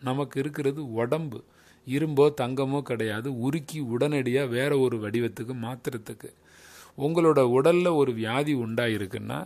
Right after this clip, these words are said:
நீங்க கடந்த கால தவறுகளை யோசிச்சு பாருங்க. நீங்க என்னென்ன தவறுகள் செய்தீங்க அப்படின்னு.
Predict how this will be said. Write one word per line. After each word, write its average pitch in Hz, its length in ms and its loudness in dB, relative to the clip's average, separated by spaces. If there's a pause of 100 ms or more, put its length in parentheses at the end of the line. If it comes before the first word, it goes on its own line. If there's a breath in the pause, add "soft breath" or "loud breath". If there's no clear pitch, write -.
(140)
நீங்க 113 240 -6
கடந்த 156 420 0
கால 151 180 8
தவறுகளை 117 480 2
யோசிச்சு 135 340 2
பாருங்க. 107 380 -10 (680 soft breath)
நீங்க 131 180 2
என்னென்ன 165 300 4
தவறுகள் 131 500 2
செய்தீங்க 110 420 -10
அப்படின்னு. 104 360 -18